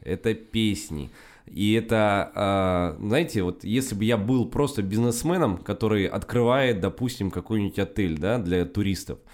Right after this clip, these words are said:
и если бы это было гол-, была голая степь или другой регион, мне пришлось бы что-то выдумывать, придумывать людей, да, там, как, как их завлечь, как объяснить, что вот это место ин-, вам будет интересно.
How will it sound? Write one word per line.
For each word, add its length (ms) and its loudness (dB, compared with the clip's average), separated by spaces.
и 100 -2
если 360 2
бы 80 0
это 140 0
было 300 2
гол-, 360 0
была 320 2
голая 340 4
степь 340 -2
или 120 -2
другой 320 2
регион, 340 0
мне 120 2
пришлось 280 -4
бы 100 -2
что-то 240 -6
выдумывать, 500 0
придумывать 540 0
людей, 260 2
да, 160 0
там, 140 0
как, 300 -4
как 220 -10
их 80 -8
завлечь, 440 0
как 200 -6
объяснить, 340 -2
что 160 -2
вот 160 -2
это 300 0
место 380 0
ин-, 100 -2
вам 360 0
будет 280 -2
интересно. 640 0